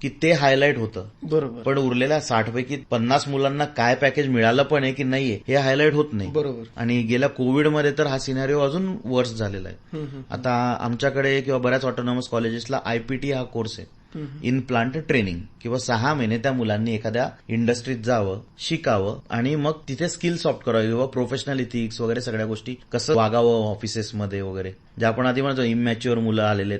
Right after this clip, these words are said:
Speaker 1: तसं न होता एक प्रोफेशनल मुलगा आपण बाहेर प्रोड्यूस करावा. तर तिथे सुद्धा मुलांना कधी कधी फ्रीमध्ये सहा महिने काम करावं लागतंय.
Speaker 2: बरं.
Speaker 1: कारण हे मुलं सहा महिने शिकतात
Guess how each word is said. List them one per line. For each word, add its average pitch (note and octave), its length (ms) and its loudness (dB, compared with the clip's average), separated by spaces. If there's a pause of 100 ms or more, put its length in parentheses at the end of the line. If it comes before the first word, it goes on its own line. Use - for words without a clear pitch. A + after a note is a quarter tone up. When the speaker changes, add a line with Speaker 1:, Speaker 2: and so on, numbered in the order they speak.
Speaker 1:
तसं D#3 240 -2
न D#3 40 2
होता D3 420 0 (160)
एक - 160 -4
प्रोफेशनल D#3+ 460 2
मुलगा C3+ 280 2
आपण C3+ 200 0
बाहेर B2 220 0
प्रोड्यूस C#3 340 -4
करावा. F#2 280 -6 (180)
तर C#3+ 60 -2 (160)
तिथे C3 260 -2
सुद्धा D3+ 320 0
मुलांना C#3 360 -2
कधी B2+ 240 -2
कधी C#3 180 -2
फ्रीमध्ये C#3+ 540 -2
सहा A#2+ 240 -4
महिने A2+ 220 -2
काम G#2+ 240 -4
करावं G2 200 -6
लागतंय. F#2 320 -14 (160)
Speaker 2:
बरं. E3+ 160 -6 (300)
Speaker 1:
कारण B2 220 0
हे C3 160 0
मुलं D3 200 0
सहा C3+ 260 -2
महिने C#3+ 200 -4
शिकतात B2+ 360 -6